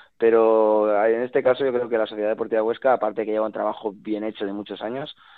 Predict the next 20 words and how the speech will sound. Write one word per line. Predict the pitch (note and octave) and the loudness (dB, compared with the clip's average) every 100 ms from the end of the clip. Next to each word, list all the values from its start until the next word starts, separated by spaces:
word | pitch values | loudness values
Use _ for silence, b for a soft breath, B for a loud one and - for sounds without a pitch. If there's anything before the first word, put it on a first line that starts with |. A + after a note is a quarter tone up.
| b - | b -4
eh, | G#2 G2 F#2+ F#2 G#2+ G2 F#2+ | -2 0 -2 -6 -10 -10 -10
hemos | G#2 G2+ | -8 -10
hecho | G#2 | -10
un | G#2 | -8
trabajo | G2+ G#2+ G#2+ A2+ A2+ A2 | -4 -2 -2 -2 0 -2
de | G#2+ | -4
selección | A2 G#2 - A2 A2 | -4 -8 -6 -6 -2
de | |
jugadores | G#2 G#2 G2+ G#2 A#2 - | -2 0 -2 -2 -6 -6
creo | A2+ | -6
que | A2 | -6
muy | G#2 G#2 G2+ | -8 -8 -10
acertado | - - - A2 B2+ | -12 -14 -8 -2 -2
y | A#2+ | -2
con | G2+ | -6
muchas | G2 G#2 A2 G#2 | -12 -10 -8 -6
horas | G2 F#2+ | -6 -8
de | G#2 | -10
trabajo, | G2 G#2+ - D#3 | -6 -6 -4 -6
pero, | A2 G2+ | -4 -6